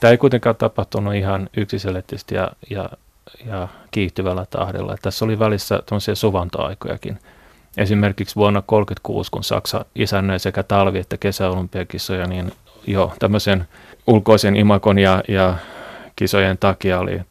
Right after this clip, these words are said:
tarpeen mukaista niin pikkasen tasoittaa oloja. Ja tällöin tota, osa paineista juutalaista jopa palasi Saksaan. He luulivat, että pahin on nyt ohi ja, ja nyt sitten palataan normaaliin, normaaliin elämään, mutta, mutta sitten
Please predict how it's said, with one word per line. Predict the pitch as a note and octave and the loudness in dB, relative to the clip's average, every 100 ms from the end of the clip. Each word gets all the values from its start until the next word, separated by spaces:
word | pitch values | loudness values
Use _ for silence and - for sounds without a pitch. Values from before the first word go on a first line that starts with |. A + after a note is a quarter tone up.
| _ | _
tarpeen | F#2 F#2 F2+ F2+ | -6 -4 -4 -4
mukaista | F#2 F#2 - - | -6 -8 -8 -8
niin | F2 E2 - _ - | -8 -10 -14 _ -12
pikkasen | G#2 G3 - F#2+ | -8 -6 -4 -2
tasoittaa | G2 F#2+ F#2 - F#2 F2+ | 0 0 -2 -2 -4 -2
oloja. | F#2 F#2 - - | -4 -4 -8 -10
Ja | - - - _ _ | -12 -14 -20 _ _
tällöin | G#2 G2 F#2 | 2 2 0
tota, | F#2+ - G2 F#2 F#2 F#2 - _ _ - | -4 -4 -2 0 0 -4 -8 _ _ 0
osa | A#2+ A#2 A2+ F2+ - - _ | 0 2 2 0 -10 -20 _
paineista | A2+ A2 G2 F#2 - G2 | 4 4 2 -2 -4 -2
juutalaista | G#2 G2+ E2 F2 - G#2 | 0 0 -2 -6 -6 -6
jopa | G2+ - G2 - _ _ | -6 -4 -6 -6 _ _
palasi | B2+ A2 E2+ - | 0 2 2 -2
Saksaan. | - - - - - A2 | -8 -8 -8 -12 -12 -6
He | G#2 | -2
luulivat, | G#2+ G#2 G2+ G2 | 2 2 2 -2
että | - - | -8 0
pahin | G#2+ G2+ F#2 | 2 2 0
on | F#2 | -4
nyt | F#2+ - | -4 -2
ohi | G2 F#2 G2+ | -2 -4 -8
ja, | - _ - - - - | -14 _ -20 -20 -20 -4
ja | F#2 | -2
nyt | F#2 | -2
sitten | - - - | -4 -4 0
palataan | F#2+ F#2 - F#2 | 2 2 0 -2
normaaliin, | F#2+ F2+ F#2 F2 E2+ G2+ - - _ _ | 0 -2 -4 -6 -8 -10 -16 -20 _ _
normaaliin | F#2+ G2 F#2 F2 F#2 | -2 0 0 0 -2
elämään, | F2+ F2 F2+ F2 | -4 -4 -4 -6
mutta, | F#2+ G#2 - - | -8 -6 -4 -4
mutta | G#2+ G2 F#2 | -4 -6 -6
sitten | F#2+ - F#2 F#2 | -6 -4 -4 -4